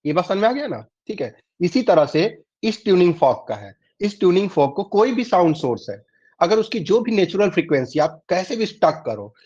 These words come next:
उसकी जो natural frequency होगी वो same होगी, चाहे hardly beat करो,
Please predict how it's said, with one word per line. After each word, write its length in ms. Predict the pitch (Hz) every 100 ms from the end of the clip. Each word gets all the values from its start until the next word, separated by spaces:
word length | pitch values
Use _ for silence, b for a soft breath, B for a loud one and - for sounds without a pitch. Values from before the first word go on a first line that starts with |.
| _
उसकी 220 | 170 170
जो 260 | 196 147 160
natural 360 | 151 143 170 220
frequency 500 | 185 170 156 139 156
होगी 480 | 131 120 160 247 b _ -
वो 420 | 123 151 165 -
same 400 | - - 180 208
होगी, 560 | 156 143 123 160 214 _ _
चाहे 140 | 156 143
hardly 480 | - 123 120 143
beat 260 | 175 185 196
करो, 380 | 196 214 247